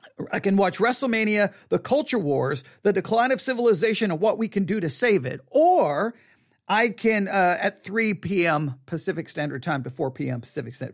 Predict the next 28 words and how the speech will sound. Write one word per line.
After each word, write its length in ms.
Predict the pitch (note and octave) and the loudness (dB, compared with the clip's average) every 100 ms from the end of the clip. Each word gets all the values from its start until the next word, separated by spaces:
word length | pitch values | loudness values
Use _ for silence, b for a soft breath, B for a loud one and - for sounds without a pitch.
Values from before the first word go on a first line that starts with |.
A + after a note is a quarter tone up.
| _ | _
Standard 320 | - C#3+ A#2+ - | -10 -6 -6 -6
Time, 260 | A#2 E3+ - b | -6 -6 -10 b
I 80 | b | b
can 120 | - | 0
watch 160 | G3 G3+ | 2 2
another 420 | F#3 G#3+ D4 D4 | 2 2 2 2
session 360 | - F#3+ - D#3 | 0 -2 -2 -4
called 200 | D#3+ C#3 | -2 0
WrestleMania, 680 | C#3 - C3 B2 B2 C#3+ E3+ b b b b | -2 -4 -6 -6 -6 -8 -8 b b b b
and 220 | D3+ F#3 | -4 -2
it's 120 | F3 | 0
gonna 180 | A3 G#3 | 0 2
be 100 | G#3 | 0
Mark, 400 | F#3+ A#3 B3 - | 2 2 0 -2
Markan, 500 | G#3 C4+ C4+ C4+ A#3+ | 2 2 2 -2 0
Markan 600 | F3+ A#3+ C#4+ D4 D4 C#4 - B | 0 0 0 0 0 -2 -6 B
Christology, 960 | - A3+ - A#3 G#3+ E3 C#3 - C#3 D3 b b | -2 0 0 2 2 2 0 -4 -6 -6 b b
or 100 | D#3 | -2
I 60 | |
guess 180 | E3+ F#3 | 0 -2
the 80 | F3+ | -2
Christology 640 | - E3 G#3 G3 F#3 F#3+ | -2 0 2 2 2 0
found 320 | F3+ F#3 F3 | 0 0 0
in 60 | E3 | -2
the 80 | D#3+ | 0
Gospel 440 | E3 D#3+ - - | 0 0 -4 -4
of 180 | F3 C#3 | -4 -2
Mark. 420 | C#3+ A#2 - _ | -2 -2 -4 _